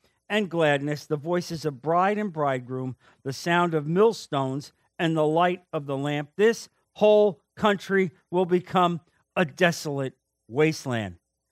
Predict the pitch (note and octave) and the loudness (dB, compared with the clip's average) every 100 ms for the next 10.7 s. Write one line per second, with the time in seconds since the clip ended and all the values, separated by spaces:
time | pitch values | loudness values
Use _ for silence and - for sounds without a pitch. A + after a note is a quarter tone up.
0 | _ - F#3 G#3+ A#3 D#3+ A3 B3 - A3 | _ -2 2 2 2 2 4 4 0 -4
1 | F#3+ G#3+ - - A3+ A3+ G3+ _ _ - | 2 0 0 0 4 4 2 _ _ -6
2 | F#3+ - A#3 A3+ G#3 _ _ - G3+ C#3+ | -6 -2 -2 0 -4 _ _ -2 -2 2
3 | F#3+ G3 F#3+ G3 F#3 F3 _ _ - G3+ | 4 4 4 2 2 0 _ _ -4 0
4 | F3+ F3 F3 D#3 C#3 G#2 F#2 D#3 G3+ G3 | 2 2 0 0 0 -2 -4 0 0 0
5 | E3 C3 A2 G2 F#2 _ _ _ _ C#3+ | 2 0 0 -8 -10 _ _ _ _ 2
6 | G#3+ C#4+ C4+ C4 G3+ F#3 F#3 - G#3+ A3+ | 4 6 6 4 0 -4 -4 2 2 2
7 | G#3 - E3+ - F#3 E3 D3+ D3 C#3+ C#3+ | -4 -8 -10 -6 -2 0 0 -4 -10 -8
8 | C#3+ C#3 B2+ A2+ A2+ - C#3+ C#3+ D3 A#2 | -8 -8 -8 -12 -14 -14 -6 -4 -4 -6
9 | G#2+ _ _ B2 A#2+ A2 E3 E3 C#3+ C3 | -12 _ _ -12 -10 -8 -8 -8 -10 -8
10 | B2+ A#2+ C3+ B2+ B2+ B2+ | -8 -4 -4 -4 -6 -6